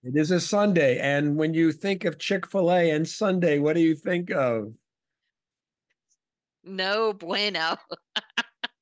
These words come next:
Speaker 1: So, um, that's, talk about, I'm sorry, that's marketing for worse. Um,
Speaker 2: Oh.
Speaker 1: lots of people would wanna go to Chick-fil-A.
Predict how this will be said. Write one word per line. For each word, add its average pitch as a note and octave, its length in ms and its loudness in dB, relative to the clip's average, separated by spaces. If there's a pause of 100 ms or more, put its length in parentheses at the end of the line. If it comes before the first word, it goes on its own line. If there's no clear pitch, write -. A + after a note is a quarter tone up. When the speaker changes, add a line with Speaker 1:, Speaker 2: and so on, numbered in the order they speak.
(100)
Speaker 1:
So, F3 580 2 (340)
um, C3 520 2
that's, F#3 360 -2
talk G#3+ 260 -2
about, D3 440 0 (100)
I'm F3 180 0
sorry, C#3+ 260 0
that's C#3+ 280 0
marketing C3 560 0
for C#3 220 -6
worse. G#2 520 -6 (460)
Um, A#2+ 380 2
Speaker 2:
Oh. B3 280 -2 (400)
Speaker 1:
lots F3+ 280 0
of F3+ 100 0
people F#3+ 400 2
would E3+ 220 4
wanna F#3 240 2
go E3+ 160 2
to D#3+ 80 -2
Chick-fil-A. D3 840 0